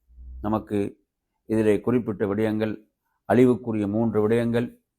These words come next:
அதிலிருந்து நாம் எச்சரிக்கையாக இருக்க வேண்டும், எம்மை காத்து கொள்ள வேண்டும். அதே போன்று வெற்றிக்குரிய மூன்று விடயங்கள், அதை நாம் உறுதியாக பற்றி பிடித்து கொள்ள வேண்டும். அதே போன்று நமது பாவங்களை மன்னிக்கக்கூடிய மூன்று விடயங்கள், அதை நாம் பற்றி பிடித்து கொள்ள வேண்டும்.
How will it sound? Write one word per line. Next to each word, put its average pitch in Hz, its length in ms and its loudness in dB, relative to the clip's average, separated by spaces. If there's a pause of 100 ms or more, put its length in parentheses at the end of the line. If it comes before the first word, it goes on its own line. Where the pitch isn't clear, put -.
அதிலிருந்து 110 340 0
நாம் 107 240 -2
எச்சரிக்கையாக 110 600 0
இருக்க 113 200 -2
வேண்டும், 120 340 -2 (340)
எம்மை 110 260 -2
காத்து 110 360 -2
கொள்ள 117 260 -2
வேண்டும். 117 360 -2 (560)
அதே 117 120 2
போன்று 117 220 2
வெற்றிக்குரிய 127 600 2
மூன்று 123 340 2
விடயங்கள், 123 440 -2 (220)
அதை 107 200 2
நாம் 113 260 0
உறுதியாக 117 560 2 (140)
பற்றி 92 260 -6
பிடித்து 120 340 -6
கொள்ள 123 240 -2
வேண்டும். 123 360 0 (540)
அதே 127 140 6
போன்று 131 200 4
நமது 117 180 2 (100)
பாவங்களை 127 640 4 (760)
மன்னிக்கக்கூடிய 131 920 4
மூன்று 123 320 2
விடயங்கள், 123 440 0 (200)
அதை 110 240 2
நாம் 123 240 0
பற்றி 117 220 -2
பிடித்து 120 360 -4
கொள்ள 123 240 0
வேண்டும். 120 360 -2